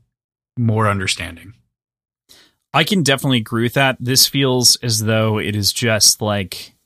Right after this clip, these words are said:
Speaker 2: it, like, I understand why you have this chapter. This chapter feels good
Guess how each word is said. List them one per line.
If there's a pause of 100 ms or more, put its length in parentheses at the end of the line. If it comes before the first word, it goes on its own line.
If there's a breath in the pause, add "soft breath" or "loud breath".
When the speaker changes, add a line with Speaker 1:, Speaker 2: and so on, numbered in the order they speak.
(180)
Speaker 2:
it, (160)
like, (200)
I
understand
why (100)
you
have
this
chapter.
This
chapter
feels
good